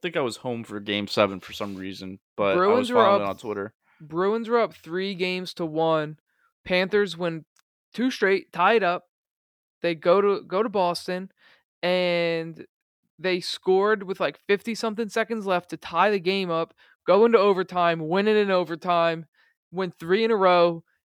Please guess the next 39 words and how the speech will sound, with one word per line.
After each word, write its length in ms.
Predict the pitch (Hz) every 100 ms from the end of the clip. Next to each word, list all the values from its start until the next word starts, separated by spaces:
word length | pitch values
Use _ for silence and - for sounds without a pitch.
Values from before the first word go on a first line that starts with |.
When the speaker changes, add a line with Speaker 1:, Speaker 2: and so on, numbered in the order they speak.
| _
Speaker 2:
It's 200 | 180 -
the 140 | 175
second, 500 | 170 - 214 233 233 -
the, 320 | 165 180 151 -
the 100 | 175
Bruins, 480 | 160 190 226 240 220 - _ _ _
best 260 | 240 247 -
team 200 | 247 226
ever. 300 | 202 196 190
Most, 340 | 185 214 214
nobody's 440 | 185 208 226 226 165
ever 220 | 208 202
had 140 | 196
more 220 | 185 190 180
points 300 | 185 180 175
in 60 |
a 40 | 170
regular 320 | 175 170 170
season. 340 | 190 180 175 - - -
Nobody's 300 | 208 208 180
ever 220 | 190 190
had 140 | 190 180
more 180 | 180
wins 260 | 165 170 165
in 60 | 160
a 60 |
regular 280 | 160 160 156
season. 320 | - 165 160
Best 200 | 160 196
regular 280 | 190 190 180
season 320 | - 185 170
team 180 | 170 170
of 100 | 156
all 160 | 185 190
time. 400 | 185 156 151 160 _ _ _ -
Um, 640 | 175 165 156 156 143 151 _ _
it's 180 | 175 -
the 100 | 170
second 520 | - 208 196 214 175